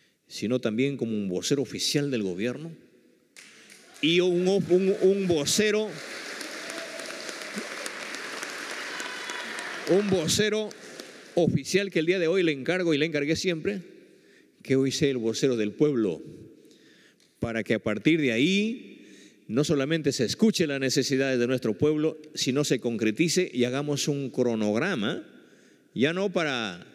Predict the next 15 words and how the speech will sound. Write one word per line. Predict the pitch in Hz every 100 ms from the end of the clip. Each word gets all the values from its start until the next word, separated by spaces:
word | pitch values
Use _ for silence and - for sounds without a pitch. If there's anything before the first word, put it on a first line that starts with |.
| -
visitar | 123 135 123 170
a |
los | 143 117
pueblos | 175 170 180
porque | - 123 - 113 - - -
la | 113
estamos | 113 147 143
haciendo, | 120 - 151 151 - - - - - _ _ _ _ - - _
sino | - 117 127
que | 123
vamos | 117 139 117
a |
hacer | 101 139 139
ese | - 98
cronograma | 98 104 110